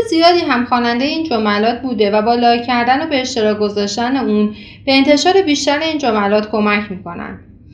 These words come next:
اینکه محتوای اصلی این جملات شامل چه نکاتی است، گاهی در سایه چنین روندی قرار می‌گیره.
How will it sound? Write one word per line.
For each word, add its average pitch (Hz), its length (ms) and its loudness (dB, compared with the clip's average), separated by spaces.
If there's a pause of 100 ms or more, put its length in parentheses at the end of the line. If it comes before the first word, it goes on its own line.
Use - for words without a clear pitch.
(180)
اینکه 427 180 4 (140)
محتوای 330 420 4
اصلی 254 380 -2
این 311 180 -4
جملات 196 500 0
شامل 247 440 -2
چه 320 200 -6
نکاتی 196 500 -2
است، 240 200 -8
گاهی 285 240 2
در 254 220 2
سایه 240 440 -2
چنین 208 360 -2
روندی 190 480 0
قرار 175 400 -8
می‌گیره. 170 480 -12